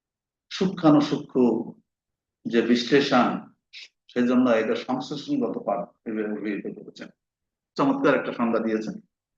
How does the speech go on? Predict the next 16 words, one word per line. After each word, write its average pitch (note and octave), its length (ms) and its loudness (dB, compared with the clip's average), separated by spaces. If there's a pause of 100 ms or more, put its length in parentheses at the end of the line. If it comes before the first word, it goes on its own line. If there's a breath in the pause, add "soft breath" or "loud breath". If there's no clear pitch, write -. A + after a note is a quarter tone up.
(680)
Human D#3+ 280 6
geography D3+ 480 4
is C3+ 160 2
the B2+ 160 2 (400)
synthetic C3 580 -6 (100)
study B2+ 400 0
of A2 160 2 (580)
relationship C#3 720 -2
between A2+ 360 -4
human B2 320 4
society D3+ 580 4
and C#3+ 120 2 (160)
earth - 280 -2
surface। - 420 -8 (2250)
মার্কিন A#3+ 380 2
ভূগোলবিদ F3 460 4